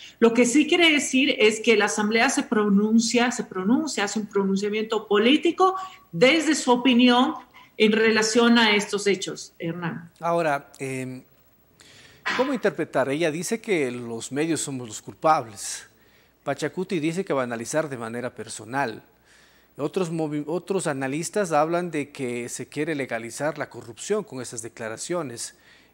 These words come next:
Speaker 2: Y hay unos te-, y hay unos cuartos que dicen simplemente se ha ca-, sacado de contexto. No hay nada que hacer allí. ¿Cómo se puede actuar para, obviamente, evitar de que esto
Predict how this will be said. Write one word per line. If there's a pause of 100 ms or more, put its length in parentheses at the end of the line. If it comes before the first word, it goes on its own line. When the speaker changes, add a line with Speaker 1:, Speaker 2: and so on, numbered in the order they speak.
Speaker 2:
Y
hay
unos
te-,
y
hay
unos
cuartos
que
dicen
simplemente
se
ha
ca-,
sacado
de
contexto. (720)
No
hay
nada
que
hacer
allí. (640)
¿Cómo
se
puede
actuar
para,
obviamente,
evitar
de
que
esto